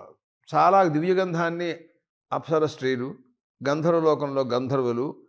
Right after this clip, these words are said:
వాళ్ళందరూ పూసుకున్నటువంటి గంధాన్ని అనులోపన చేసుకుంటున్నాను అని సురభిర్ ఘ్రాణతర్పణ అని అన్నాడు అరమ-, అమరకోశుడు. అమరకోశంలో నిఘంటుకారుడు. అంటే ఘ్రాణతర్పణం అంటే ముక్కుకి చాలా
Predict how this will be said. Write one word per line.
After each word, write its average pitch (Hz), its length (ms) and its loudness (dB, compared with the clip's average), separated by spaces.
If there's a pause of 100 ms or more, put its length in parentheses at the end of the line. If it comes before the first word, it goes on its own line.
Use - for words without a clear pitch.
(160)
వాళ్ళందరూ 151 420 4
పూసుకున్నటువంటి 175 920 -4
గంధాన్ని 143 460 -2
అనులోపన 147 440 0
చేసుకుంటున్నాను 127 920 -8 (440)
అని 127 160 -4
సురభిర్ 165 420 -2
ఘ్రాణతర్పణ 170 800 -4
అని 165 280 -4
అన్నాడు 143 440 -4
అరమ-, 127 360 -4
అమరకోశుడు. 127 600 -4 (440)
అమరకోశంలో 147 760 -2
నిఘంటుకారుడు. 131 800 -4 (560)
అంటే 165 580 2 (120)
ఘ్రాణతర్పణం 185 680 -4
అంటే 190 160 -4
ముక్కుకి 180 500 -4 (100)
చాలా 170 600 0